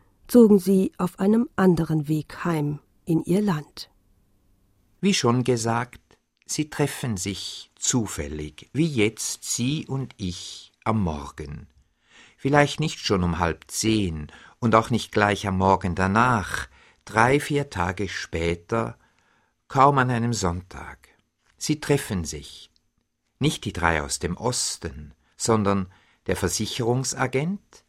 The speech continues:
Speaker 2: der Pfarrer und Kevin aus dem Wellnesspark, in der Raststätte, an der Theke. Der Agent bestellt ein Bier. Der Pfarrer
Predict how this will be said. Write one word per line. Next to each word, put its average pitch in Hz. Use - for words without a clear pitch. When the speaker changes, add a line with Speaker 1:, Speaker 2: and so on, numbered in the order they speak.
Speaker 2:
der 85
Pfarrer 95
und 110
Kevin 120
aus 123
dem 92
Wellnesspark, 85
in 98
der 120
Raststätte, -
an 98
der 113
Theke. 90
Der 120
Agent 143
bestellt 107
ein 90
Bier. 90
Der 101
Pfarrer 143